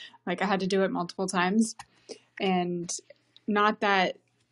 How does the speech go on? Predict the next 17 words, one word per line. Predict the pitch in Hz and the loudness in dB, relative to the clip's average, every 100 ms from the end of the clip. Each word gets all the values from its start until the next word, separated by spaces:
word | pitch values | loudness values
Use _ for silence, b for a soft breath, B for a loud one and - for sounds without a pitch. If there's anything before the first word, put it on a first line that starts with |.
| _ _ - | _ _ -2
I | 202 | 0
had | 202 | 2
to | 180 | 0
record, | 175 - 233 | -2 0 0
I | 196 | 0
had | 202 | 0
to | 185 | 0
record | 180 - 220 220 | -2 0 2 4
it | 226 | 2
again | 214 214 220 220 | 2 4 6 6
because | 214 202 190 190 | 4 2 0 0
it | 170 | 0
would, | 180 170 - | -2 -4 -6
the | - 175 170 | -8 -6 -4
audio | 170 175 180 | -4 -4 -10
came | 190 185 | -6 -6
out | 175 | -4